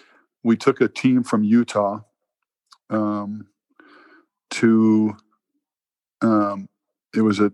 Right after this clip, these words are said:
it was a tournament with every, every team from every state had, had teams coming. I can't remember if it was an A A U event, if it was a, but Chris Jones coached, um, and Rylan, who's at the U,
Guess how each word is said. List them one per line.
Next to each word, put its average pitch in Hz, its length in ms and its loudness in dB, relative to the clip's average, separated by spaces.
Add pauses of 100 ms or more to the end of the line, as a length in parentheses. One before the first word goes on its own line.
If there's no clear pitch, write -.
(140)
it 107 40 2
was 101 120 0
a 101 80 2
tournament - 720 0 (360)
with 117 360 0
every, 127 320 2 (180)
every 135 220 2
team 143 260 0
from 113 180 -2
every 117 200 0
state 117 320 -2
had, 104 180 -8 (140)
had 104 260 -6
teams 107 240 -2
coming. 110 220 -2
I 92 60 -6
can't 147 220 -2
remember 123 180 -2
if 104 60 -6
it 110 60 -12
was 101 320 -2 (140)
an 101 200 -6
A 113 60 2
A 120 60 4
U 113 300 4
event, 156 440 0
if 107 140 -2
it 104 80 0
was 104 220 0
a, 98 260 -4 (960)
but 117 340 2 (220)
Chris 156 240 2
Jones 135 440 2
coached, - 460 -4 (1300)
um, 110 480 -2 (540)
and 123 180 2
Rylan, 123 480 2 (720)
who's 113 160 0
at - 100 -2
the 123 60 -2
U, 123 160 2